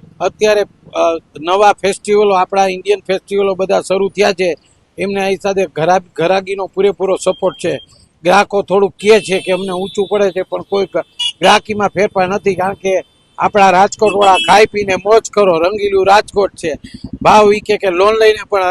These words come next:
જાત્રા કરી લેવી, ભાવ સામે કોઈ ચિંતા નથી, સારો માલ આપો. દાદાજી ડ્રાયફ્રૂટનો દરેક આગ્રહ રાખે છે, કારણ કે અમે દરેક ડ્રાયફ્રૂટ નાઇન્ટી ડેઝ વેલિડિટીથી આપી છીએ. અમારા ડ્રાયફ્રૂટ જે કોઈ લઈ જાય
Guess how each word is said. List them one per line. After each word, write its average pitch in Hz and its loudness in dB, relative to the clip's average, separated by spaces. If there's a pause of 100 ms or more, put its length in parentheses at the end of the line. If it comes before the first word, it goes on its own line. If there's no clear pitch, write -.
(520)
જાત્રા 196 4
કરી 220 4
લેવી, 170 0 (120)
ભાવ 196 4
સામે 202 -2
કોઈ 185 -4
ચિંતા 208 -2
નથી, 170 -8
સારો 196 2
માલ 175 -2
આપો. 160 -2 (420)
દાદાજી 196 2
ડ્રાયફ્રૂટનો 196 -2
દરેક 190 -2
આગ્રહ 202 2
રાખે 180 0
છે, 180 -4 (400)
કારણ 202 2
કે 208 -2
અમે 214 0
દરેક 208 2
ડ્રાયફ્રૂટ 202 -2
નાઇન્ટી 214 -2
ડેઝ 196 2
વેલિડિટીથી 196 -4
આપી 165 -4
છીએ. 202 -10 (380)
અમારા 220 2
ડ્રાયફ્રૂટ 196 -2
જે 190 0
કોઈ 202 0
લઈ 196 2
જાય 170 0